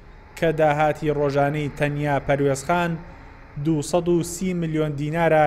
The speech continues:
لە ڕۆژێکدا، کە مانگانە دەکاتە نزیکەی شەش ملیار دینار. ئارام بەختیار،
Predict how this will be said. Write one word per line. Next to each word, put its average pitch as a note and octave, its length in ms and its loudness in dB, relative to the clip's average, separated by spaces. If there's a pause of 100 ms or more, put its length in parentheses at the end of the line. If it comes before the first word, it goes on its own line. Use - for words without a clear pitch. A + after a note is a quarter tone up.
(120)
لە C#3+ 100 4 (140)
ڕۆژێکدا، C#3+ 560 2 (880)
کە G3 100 2 (100)
مانگانە D3 560 2 (100)
دەکاتە D#3+ 500 0
نزیکەی C#3 760 -2 (840)
شەش D#3+ 240 0 (180)
ملیار C3 680 2 (840)
دینار. B2 640 -2 (2250)
ئارام C3 480 4
بەختیار، E3 420 2